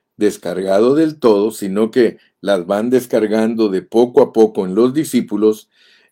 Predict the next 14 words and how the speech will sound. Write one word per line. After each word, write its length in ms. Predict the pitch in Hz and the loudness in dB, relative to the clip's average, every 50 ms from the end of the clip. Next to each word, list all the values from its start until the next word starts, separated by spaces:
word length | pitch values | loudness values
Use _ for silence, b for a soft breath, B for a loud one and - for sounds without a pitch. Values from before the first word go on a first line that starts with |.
| _ - | _ -2
entonces, 1120 | 113 113 110 101 - - 156 214 262 254 180 120 - - - - - - - - - _ _ _ _ _ _ _ _ _ _ _ _ _ _ _ _ _ _ _ _ - | 0 0 0 -2 2 4 6 6 8 6 4 0 -4 -10 -14 -18 -20 -20 -20 -20 -20 _ _ _ _ _ _ _ _ _ _ _ _ _ _ _ _ _ _ _ _ -6
al 460 | 85 90 95 107 117 - - 165 - | -2 0 4 6 6 6 6 6 4
principio, 720 | - 196 196 185 175 - 160 143 127 123 - 147 151 143 | 2 2 2 2 0 0 0 0 0 0 0 0 2 2
los 240 | 127 110 107 107 98 | 4 4 4 2 2
discípulos 800 | 95 98 90 - - 123 120 120 123 117 113 113 110 110 - _ _ _ _ _ _ _ _ _ _ _ _ | 0 -8 -8 -2 -2 -2 -2 -2 0 2 2 2 2 0 -6 _ _ _ _ _ _ _ _ _ _ _ _
siguen 580 | - - - 135 139 143 127 120 110 101 101 | -18 -8 2 2 2 4 4 2 0 0 0
muy 240 | 110 143 180 202 190 | 2 4 4 4 4
de 140 | 151 135 120 | 2 0 2
cerca 380 | - 135 131 131 131 - 123 | 2 2 2 2 2 -2 -2
los 240 | 101 95 92 87 - | -2 -2 -4 -6 -4
pasos 480 | - 104 113 120 123 - 135 123 107 92 | -2 0 0 0 0 -2 -6 -6 -6 -6
de 120 | 90 87 | -8 -10
sus 300 | 87 - 117 120 113 110 | -10 -6 -6 -6 -4 -4
maestros 880 | 104 104 104 120 147 170 170 - - - - _ - - - - _ | -6 -6 -4 -2 -2 -4 -4 -6 -12 -18 -20 _ -20 -20 -20 -20 _